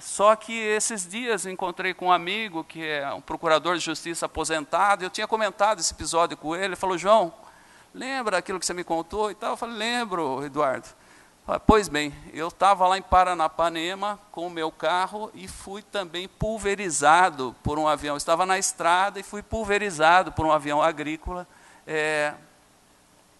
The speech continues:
em todo o meu carro. Então, não é tão incomum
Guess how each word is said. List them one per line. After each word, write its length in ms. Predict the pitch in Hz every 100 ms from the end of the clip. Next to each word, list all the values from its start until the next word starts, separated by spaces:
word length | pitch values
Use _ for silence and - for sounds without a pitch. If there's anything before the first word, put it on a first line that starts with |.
| _ _
em 80 | 190
todo 260 | 170 160 160
o 20 |
meu 160 | 165 175
carro. 260 | 135 - - _ _ _ _ _ _ _ _ _ _
Então, 400 | 139 139 151 180
não 260 | 185 196 185
é 100 | 208
tão 400 | - - 220 226
incomum 640 | 226 233 220 202 226 170